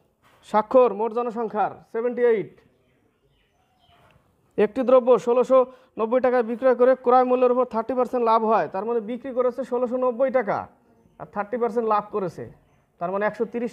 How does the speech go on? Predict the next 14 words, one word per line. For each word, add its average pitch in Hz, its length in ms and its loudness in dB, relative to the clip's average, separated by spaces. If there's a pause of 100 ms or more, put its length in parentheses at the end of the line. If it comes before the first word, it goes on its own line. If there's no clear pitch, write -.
টাকা 233 120 -6 (100)
বিক্রি 240 240 -6
করেছে, 233 240 0 (340)
তার 190 140 -6
মানে 202 120 -4 (100)
এই 240 80 2 (120)
একশো 240 240 -8
তিরিশ 247 280 -6
equal 214 280 -4
to 226 40 -6 (100)
এত, - 100 -14 (1200)
একশো 180 200 -4 (100)
তিরিশ 233 200 -4 (100)
percent 220 340 0